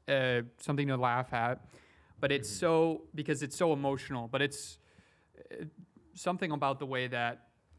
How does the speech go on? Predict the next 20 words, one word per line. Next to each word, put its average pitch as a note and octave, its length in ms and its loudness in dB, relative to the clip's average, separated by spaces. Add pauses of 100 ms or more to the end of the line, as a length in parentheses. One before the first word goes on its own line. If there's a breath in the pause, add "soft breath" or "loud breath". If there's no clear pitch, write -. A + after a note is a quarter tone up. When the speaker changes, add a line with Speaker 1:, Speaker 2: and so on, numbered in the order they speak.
Speaker 1:
um, A#2+ 400 -8 (160)
Ferreri C3 380 4
approaches B2+ 520 -2
it. A#2+ 180 -4 (140)
Uh, D3 60 -8 (140)
maybe C#3 240 -2
it's C3+ 120 -4
just C#3 220 -8
the C3 60 -14
length B2+ 440 -6 (160)
and, C3 340 -8
and B2 120 -10
how B2+ 100 -4
drawn C3 340 -4
out B2+ 160 -2
the C3+ 80 -4
scene C3+ 280 -6
is, B2+ 220 -6
and, A2+ 140 -10 (260 soft breath)
and, A#2+ 220 -10